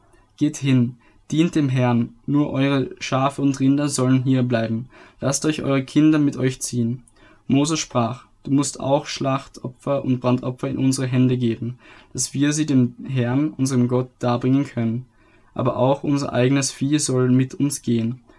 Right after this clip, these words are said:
und nicht eine Klaue darf zurückbleiben. Denn davon müssen wir nehmen, um dem Herrn, unserem Gott, zu dienen. Auch wissen wir nicht, womit wir dem Herrn dienen sollen,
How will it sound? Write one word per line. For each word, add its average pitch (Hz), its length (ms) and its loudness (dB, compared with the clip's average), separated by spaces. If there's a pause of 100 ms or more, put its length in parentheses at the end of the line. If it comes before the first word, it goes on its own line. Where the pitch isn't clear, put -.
(140)
und 123 180 2
nicht 156 360 2
eine 147 280 0
Klaue 139 540 -2
darf 131 340 -4
zurückbleiben. 113 720 -6 (580)
Denn 127 140 2
davon 135 420 2
müssen 147 320 -2
wir 143 120 4
nehmen, 123 480 2 (240)
um 127 180 2
dem 123 140 4
Herrn, 127 340 2
unserem 131 380 2
Gott, 120 260 -2
zu - 160 -4
dienen. 123 520 -2 (340)
Auch 135 260 0
wissen 165 320 0
wir 143 80 2
nicht, 143 400 2
womit 139 360 2
wir 147 120 2
dem 127 120 2
Herrn 123 340 0
dienen 139 260 0
sollen, 120 400 -2